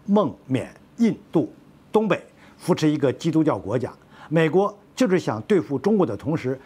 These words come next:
敲打一下印度。但莫迪不跟美国含糊，转头就去了俄罗斯，把美国气得够呛。美国哪能吃这个亏？哈希纳访华回国，说是要把提斯塔河项目交给印度。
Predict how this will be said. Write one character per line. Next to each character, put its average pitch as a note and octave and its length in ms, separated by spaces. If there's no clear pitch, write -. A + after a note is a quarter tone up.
敲 A3+ 300
打 - 180
一 - 100
下 - 220
印 C#3+ 200
度。 G#2+ 140
但 F#3 120
莫 A3 180
迪 E3+ 100
不 E3+ 140
跟 D#3+ 160
美 B2+ 220
国 C3 120
含 G#2+ 240
糊， - 140
转 G#2 260
头 D3 160
就 F3+ 140
去 D3+ 160
了 G2 80
俄 C3+ 120
罗 E3+ 80
斯， D#3+ 300
把 D3 160
美 A2 220
国 A2+ 180
气 - 160
得 - 100
够 G#2+ 200
呛。 - 180
美 D#3 220
国 F3 200
哪 D#3 400
能 B2+ 180
吃 - 180
这 G#3+ 120
个 F#2+ 140
亏？ B2 260
哈 E3+ 180
希 F#3 140
纳 C#3+ 160
访 F#2+ 240
华 B2+ 160
回 B2+ 180
国， G#2 240
说 G3 260
是 F#3 140
要 D3 120
把 F#2+ 320
提 G3+ 160
斯 - 140
塔 - 180
河 D3 200
项 C#3+ 240
目 A2 80
交 C#3 200
给 - 100
印 B2+ 240
度。 G#2+ 100